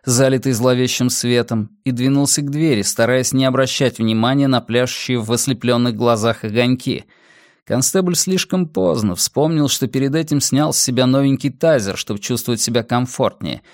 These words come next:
и прислонил его к ножке кресла в другой комнате. Он надел разгрузку, двинулся вдоль галереи унылых портретов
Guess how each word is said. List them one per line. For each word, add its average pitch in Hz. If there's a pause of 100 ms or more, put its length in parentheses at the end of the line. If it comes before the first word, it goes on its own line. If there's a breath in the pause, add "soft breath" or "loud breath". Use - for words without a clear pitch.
(220 soft breath)
и 175
прислонил 147
его 131
к -
ножке 113
кресла 107
в 113
другой 101
комнате. 67 (560)
Он 175
надел 156
разгрузку, 123 (240)
двинулся 170
вдоль 151
галереи 143
унылых 127
портретов 135